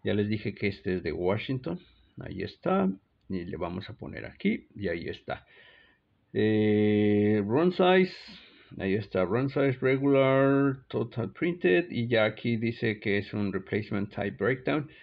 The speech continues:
Una nota que se, que se reemplazó porque esta no tiene el error. Y aquí está la nota importante.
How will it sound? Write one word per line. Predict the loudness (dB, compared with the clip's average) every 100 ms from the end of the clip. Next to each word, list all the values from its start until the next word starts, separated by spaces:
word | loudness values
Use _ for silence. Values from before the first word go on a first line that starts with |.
| -20 -20 _
Una | -4 0 2 2 2
nota | 0 -2 -4 -4
que | -4 -6
se, | -6 -6 -6 -8 -8 -10 -12 _ _ _ _
que | -8 -6
se | -4 -2
reemplazó | 2 2 2 0 -4 -2 2 4 2
porque | -2 -4
esta | -4 -2
no | -2 0
tiene | 0 0
el | 0
error. | -2 -4 -8 -10 -20 -20 _
Y | 2 6 6
aquí | 2 -2
está | -2 2
la | 2 2
nota | 0 0
importante. | -2 -2 -6 -6 -6 -8 -12